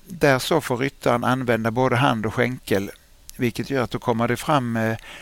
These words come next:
sanningen om hästarna. De får inte gå, och däremellan ska hästarna då galoppera på fem galoppsprång på sjutton meter när det är femtio centimeter. Och är hästarna lagom i sin galopp, lagom, alltså korrekt med lagom bjudning, så går de detta på fem galoppsprång.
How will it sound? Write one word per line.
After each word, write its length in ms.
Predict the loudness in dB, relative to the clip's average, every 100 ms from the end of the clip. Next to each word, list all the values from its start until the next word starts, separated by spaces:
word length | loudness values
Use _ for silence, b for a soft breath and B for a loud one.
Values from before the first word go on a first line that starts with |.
| B
sanningen 540 | -4 -2 0 0 -2 0
om 140 | 0
hästarna. 600 | 2 2 2 2 2 2
De 160 | 0 -2
får 140 | -4
inte 140 | -4 -4
gå, 180 | -8 -20 -20 -20 -20 -20 -12 -6
och 160 | -4 2
däremellan 600 | 2 4 2 2 2 0
ska 200 | 0 0
hästarna 360 | 2 2 0
då 100 | 0
galoppera 580 | 2 2 0 0 0 0
på 120 | -2
fem 280 | 0 0 2
galoppsprång 640 | 0 0 -2 -4 -4 -4 -8 _ B B B
på 100 | -6
sjutton 400 | -4 -2 0 0
meter 320 | 0 -2 -2
när 100 | -2
det 20 | -2
är 20 |
femtio 340 | -2 -2 -4
centimeter. 640 | -4 -4 -4 -4 -2 -4 -8 B B B B B B
Och 440 | B B -2 2
är 120 | 4
hästarna 520 | 4 2 0 2 4
lagom 640 | 4 4 4 4 2 2 -2
i 60 |
sin 180 | 0 0
galopp, 300 | 0 0 -2 -2
lagom, 340 | 0 2 0
alltså 200 | -2 -2
korrekt 460 | -4 -2 -2 -4 -6
med 160 | 0
lagom 280 | 2 2 0
bjudning, 440 | 2 0 0 -4
så 120 | -4 -2
går 220 | -2 -2
de 80 | 0
detta 300 | -2 -2 -4
på 220 | -4 -2
fem 260 | -2 -2
galoppsprång. 600 | -2 -2 -2 -6 -6 -8